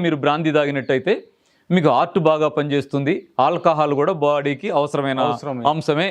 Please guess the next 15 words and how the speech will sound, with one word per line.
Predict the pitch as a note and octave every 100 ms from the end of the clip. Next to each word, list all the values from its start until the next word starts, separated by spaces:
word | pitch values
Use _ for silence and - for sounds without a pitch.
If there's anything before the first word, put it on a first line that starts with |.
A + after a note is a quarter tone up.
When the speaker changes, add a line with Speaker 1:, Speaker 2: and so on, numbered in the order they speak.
| -
Speaker 1:
అని | D3+ E3+
డాక్టర్ | D#3 D3+ D#3
గారు | D3
చెప్పారండి. | C#3 C#3 C#3 C3+ D3+ D3+ - _ _
చాలామంది | D#3 G3 F#3+ E3
పేషెంట్స్ | E3 C#3+ E3 C#3+
వచ్చి | E3
అంటుంటారు. | C#3+ C#3 A#2 F#2+ - _ _
Speaker 2:
చాలా | C#3 F3+
మంది | A3
Speaker 1:
చెప్పుండొచ్చు, | E3 F#3 A3 G#3+ G3+ E3
మరి | D#3
ఏం |
Speaker 2:
చెప్తారు. | F#3
Speaker 1:
చేద్దాం? | F#3 B2+